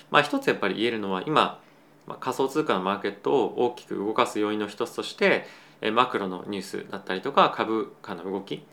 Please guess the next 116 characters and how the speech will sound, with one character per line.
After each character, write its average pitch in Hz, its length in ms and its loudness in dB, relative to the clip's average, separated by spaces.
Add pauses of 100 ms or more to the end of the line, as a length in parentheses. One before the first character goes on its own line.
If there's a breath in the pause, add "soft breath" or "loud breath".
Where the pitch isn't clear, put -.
(140)
こ 147 60 -4
の 156 80 4
あ 160 60 2
た 156 80 6
り 110 60 6
が 90 80 -2
非 87 100 -10
常 92 140 -4
に 95 100 -6
重 98 160 -2
要 101 100 0
に 101 40 -4
な 101 80 0
っ 101 60 -4
て 101 80 -4
く 101 100 -8
る 98 60 -6
と 101 100 -12
思 98 140 -6
う 101 40 -6
の 110 60 -6
で、 160 320 0 (400 loud breath)
え - 60 -6
ー、 - 20 -8
引 95 60 -10
き - 80 -16
続 95 180 -12
き - 260 -8
一 98 100 -8
緒 - 100 -4
に 87 100 -8
見 - 140 -10
て - 100 -10
い - 40 -12
き - 60 -20
た - 120 -12
い - 40 -12
か - 100 -14
な 185 120 2
と - 100 -8
思 90 120 -6
っ - 40 -14
て - 160 -20
お - 40 -18
り - 160 -20
ま 101 100 -2
す。 - 220 -10 (720)
は 131 80 2
い、 131 60 2
こ - 160 -8
こ - 60 -6
か - 80 4
ら 226 80 6
で 123 80 4
す - 140 -6
ね、 98 60 -4
一 95 80 -6
緒 113 120 -2
に 104 140 -2
ニ 113 120 -2
ュ - 20 -2
ー - 20 -8
ス - 100 -8
も 92 100 -4
見 98 140 -6
て 101 100 -6
い 95 40 -6
き - 40 -16
た 101 120 2
い 98 80 -2
と 98 80 -8
思 98 100 -2
う - 20 -2
ん 95 40 -2
で 90 60 -6
す - 80 -14
け 98 120 -2
れ 101 60 -2
ど 117 80 -4
も、 147 340 4 (360 loud breath)
え 120 160 6
ー、 117 40 2
日 120 100 2
本 143 160 4
の 143 80 4
誇 135 260 4
る 95 80 0
ゲ 107 160 4
ー 107 40 2
ム 110 100 0
会 107 160 4
社 - 140 -6
の - 80 -8
ス - 160 -12
ク 147 160 4
エ 139 60 8
ア 139 100 4
エ 151 80 4
ニ 135 100 2
ッ 101 60 -6
ク - 60 -14
ス - 100 -12
が 90 100 -8
で 95 80 -12
す - 140 -16
ね、 117 100 0
二 113 140 -6
千 139 220 2
二 139 100 0
十 131 160 0
二 120 140 -2
年 120 160 0
に 107 60 -4
向 104 120 -4
け 120 100 0
て、 135 380 4